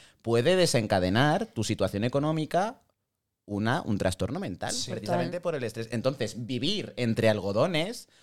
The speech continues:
Speaker 1: es protector <laughs> de enfermedad
Speaker 2: Y la
Speaker 1: mental.
Speaker 2: forma, y la forma de tratar y diagnosticar trastornos meta-,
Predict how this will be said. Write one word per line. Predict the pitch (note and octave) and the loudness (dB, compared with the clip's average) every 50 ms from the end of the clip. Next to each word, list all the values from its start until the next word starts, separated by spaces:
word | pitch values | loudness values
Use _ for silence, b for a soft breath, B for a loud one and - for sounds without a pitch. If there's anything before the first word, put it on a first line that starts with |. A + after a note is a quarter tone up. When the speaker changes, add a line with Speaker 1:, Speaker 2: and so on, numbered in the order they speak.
| b b b | b b b
Speaker 1:
es | - G#2+ G#2+ - | -2 -2 -2 0
protector | - - E3+ F#3 - - - - - - A2 C#3 G3 A3+ G3+ | 2 2 2 4 4 2 2 2 2 4 4 4 4 4 0
<laughs> | F#3 C#3 - - | -2 -2 0 0
de | F3+ F3 F#3 D#3+ D3+ | 0 2 2 2 2
enfermedad | D3 C3+ A#2+ C3+ B2+ A#2+ A2+ A#2+ C3 | 2 2 -2 -4 -4 -2 0 0 0
Speaker 2:
Y | C#3 | 0
la | E3 | 0
Speaker 1:
mental. | D3 C3 B2 - E3 D#3 | -2 -4 -2 0 0 0
Speaker 2:
forma, | F3+ G#3 G3+ G3 F#3+ | 0 0 -4 -6 -6
y | D#3+ | -8
la | D3 C3 | -8 -8
forma | - E3 F#3 G3+ | -8 -8 -6 -6
de | G#3 G3 | -6 -6
tratar | G3+ E3+ D#3 C3 - F3+ G3 G3 - - | -6 -6 -8 -6 -6 -6 -6 -6 -6 -8
y | - C#3+ | -10 -10
diagnosticar | C3 C3 A2+ A2 C3 A#2+ A2+ - - A#2 - C3+ C#3+ D#3+ | -10 -10 -10 -10 -10 -12 -10 -8 -8 -8 -4 -4 -4 -4
trastornos | - - G2+ - A2 G#2+ A2+ | -4 -6 -10 -8 -10 -10 -8
meta-, | B2+ C#3 C#3+ - E3 | -8 -8 -4 -4 -4